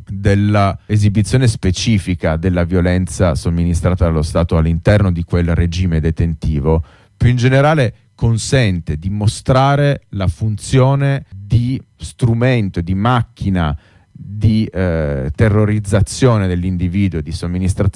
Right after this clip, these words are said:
come dicevi tu, e di appunto somministrazione di sofferenza agli individui, che riguarda tutto l'apparato detentivo.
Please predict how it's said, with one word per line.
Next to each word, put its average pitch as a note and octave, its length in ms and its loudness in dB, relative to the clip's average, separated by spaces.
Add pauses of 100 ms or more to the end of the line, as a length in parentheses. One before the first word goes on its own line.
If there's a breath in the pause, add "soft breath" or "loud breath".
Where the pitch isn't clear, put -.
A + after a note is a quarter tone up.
come G2+ 220 2
dicevi F#2+ 400 0
tu, A2 280 0
e F#2+ 380 0
di G#2 240 0
appunto G2+ 480 -2
somministrazione G2+ 880 0
di G2+ 240 0 (180 soft breath)
sofferenza A2+ 1120 0
agli G#2 300 -4
individui, G#2 760 0 (480 loud breath)
che F#3+ 140 0
riguarda F3+ 400 0
tutto F3 380 -4
l'apparato G2+ 500 0
detentivo. F#2 760 -2